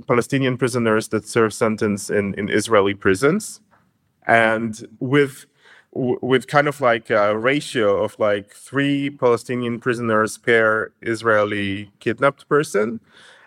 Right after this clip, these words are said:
And since Friday, after a delay of a day, we've been seeing this, like, gradual release of prisoners each night. I have to say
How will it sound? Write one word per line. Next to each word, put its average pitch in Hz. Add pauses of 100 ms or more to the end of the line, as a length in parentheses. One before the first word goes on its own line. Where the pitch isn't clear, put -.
And 113
since 165
Friday, 156
after 123
a 117
delay 117
of 147
a 104
day, 101 (280)
we've 117
been 113
seeing 135
this, 117
like, 107
gradual 120
release 135
of -
prisoners 110
each 117
night. 120 (100)
I 113
have 131
to 135
say 117